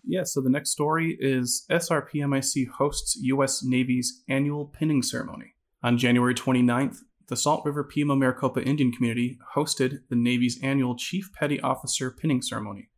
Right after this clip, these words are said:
which was held at the U S S Arizona Memorial Gardens at Salt River. The ceremony was virtual, with seven sailors being pinned that day, three here on tribal land and four in other areas in the Southwest.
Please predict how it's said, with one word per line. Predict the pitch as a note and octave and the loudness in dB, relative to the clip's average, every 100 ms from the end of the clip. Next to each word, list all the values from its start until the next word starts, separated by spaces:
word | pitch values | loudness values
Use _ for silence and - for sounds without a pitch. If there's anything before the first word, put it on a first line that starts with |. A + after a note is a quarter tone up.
| _ | _
which | - A#2 | -6 -4
was | A#2+ | -2
held | - A#2 | 0 0
at | A2 | 0
the | A#2 | 2
U | A#2+ | 2
S | B2 A#2+ | 2 2
S | A#2+ - | -2 -2
Arizona | A#2 A#2+ A#2+ A#2 | -2 0 2 4
Memorial | A#2+ A#2 A#2+ A#2+ | 4 4 2 2
Gardens | A#2+ D#3 C3+ B2 - | 2 2 2 0 -2
at | A2 | -4
Salt | - A2+ | -2 -2
River. | C3+ C3 - - _ _ - | -2 -4 -6 -14 _ _ -4
The | |
ceremony | B2 D3+ F3 D#3+ D#3 | 0 2 4 4 4
was | C#3 B2+ | 4 2
virtual, | C3+ D3 - C3+ - - _ - | 0 0 -2 -4 -6 -8 _ -8
with | B2 | -4
seven | - - C#3 D#3+ | 0 2 4 2
sailors | - C#3 C3+ C3+ | 2 2 2 0
being | - B2 A#2+ | 2 4 4
pinned | A#2 E3 D#3 | 2 0 2
that | C3+ - - | 0 -4 -6
day, | - - - _ _ - | -10 -12 -16 _ _ -8
three | - C#3 | 0 2
here | C#3+ C#3+ C#3 | 2 2 4
on | B2 | 2
tribal | - B2 A#2+ | 2 0 2
land | B2 A#2+ D3+ G#3+ - _ _ | 2 2 2 -2 -6 _ _
and | - A#2+ | -2 -2
four | - C#3 | 0 2
in | C#3+ | 4
other | - B2+ - | 2 0 2
areas | A#2+ B2 B2+ B2+ | 2 2 0 -2
in | A#2+ | -4
the | A2+ | -4
Southwest. | - B2+ - C3+ - - - | -2 -4 -2 -4 -4 -6 -12